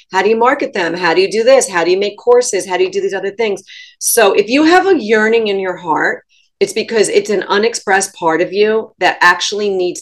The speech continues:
to be expressed. And especially if it's a little whispering you've had your whole entire life. And do what Toy and I said. Start it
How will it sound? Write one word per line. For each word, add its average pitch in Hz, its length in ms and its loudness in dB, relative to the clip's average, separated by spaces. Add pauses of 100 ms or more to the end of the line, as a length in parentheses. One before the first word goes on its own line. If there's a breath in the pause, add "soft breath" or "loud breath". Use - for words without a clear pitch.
to 165 60 -6
be 160 180 -2
expressed. - 800 -4 (460 loud breath)
And 196 100 0
especially 233 480 2
if 262 100 0
it's 254 140 -2
a 240 60 4
little 214 260 2
whispering 196 420 -2
you've 175 120 -4
had 170 240 -2
your 175 100 -2
whole 170 220 -2
entire 156 420 -4
life. 143 400 -4 (100)
And 175 200 -2 (260 loud breath)
do 247 160 0
what 349 160 2
Toy 277 320 0
and 392 80 0
I 180 160 0
said. 160 400 -6
Start 277 400 2
it 508 240 -4